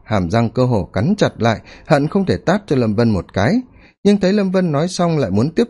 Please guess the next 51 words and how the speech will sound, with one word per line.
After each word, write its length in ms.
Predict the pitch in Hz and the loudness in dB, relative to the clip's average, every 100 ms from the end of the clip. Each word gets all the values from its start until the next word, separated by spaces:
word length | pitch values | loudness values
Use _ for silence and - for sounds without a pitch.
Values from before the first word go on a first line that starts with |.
| - | -2
tục 140 | 104 | -4
rời 260 | - 104 87 | 0 -2 2
đi, 200 | 120 123 - - - | 0 0 -4 -10 0
vội 160 | 151 | 0
vàng 220 | 135 127 | 2 -2
tóm 280 | 120 113 127 | -2 -2 0
lấy 120 | 180 | 0
ống 160 | 123 160 | 0 -2
tay 160 | 135 98 | -2 -2
áo 220 | 104 202 | -2 -4
của 80 | - | -2
Lâm 200 | 104 123 | 0 2
Vân. 180 | 127 131 - _ _ | 2 0 -4 _ _
"Anh 220 | - 127 113 | -2 0 2
đừng 220 | 104 85 | 0 0
đi." 220 | 143 139 - _ _ _ _ _ | 0 -2 -6 _ _ _ _ _
"Không 180 | 135 135 | 2 2
đi 160 | 139 139 | 2 0
thì 140 | 131 | 0
làm 220 | 101 104 | -2 0
gì, 200 | 92 107 - - - - | 0 0 -2 -10 -20 0
trở 160 | 123 104 | 2 2
về 260 | 123 123 | 2 0
lại 120 | 123 | 0
phải 160 | 113 127 | -2 -2
ngủ 180 | 110 98 | 0 0
một 240 | 113 110 | 0 0
mình, 220 | 113 113 92 - - | 0 -2 -2 -12 -2
nhìn 200 | 151 151 | 0 2
cô 140 | 170 | 0
đi 140 | 196 196 | 0 0
ra 120 | 190 | 0
ngoài 260 | 170 120 110 | 0 0 0
cầu 160 | 123 113 | 0 0
kết 220 | - 233 | -2 -2
với 80 | 196 | -2
cả 200 | 185 107 | -2 -4
khác 200 | - 185 202 | -2 -4 -2
sao?" 280 | 139 123 - - _ | -2 -2 -4 -16 _
"Hừ," 200 | 117 101 78 _ - - | 0 0 -2 _ -18 -2
Lâm 200 | 117 113 | 2 2
Vân 200 | 110 101 | 0 0
tức 180 | 226 226 | -2 -2
giận 260 | - 117 - | -2 -2 -2
nói, 300 | 95 190 254 - - - | 0 0 -2 -6 -6 0
nhưng 160 | 196 | 0
trong 220 | 190 202 | 2 -2
lòng 220 | 170 113 92 | 0 -2 -2
lại 220 | 90 - | -4 -6
ám 240 | - 107 190 | -2 -2 0
sướng, 300 | - 120 | 2 2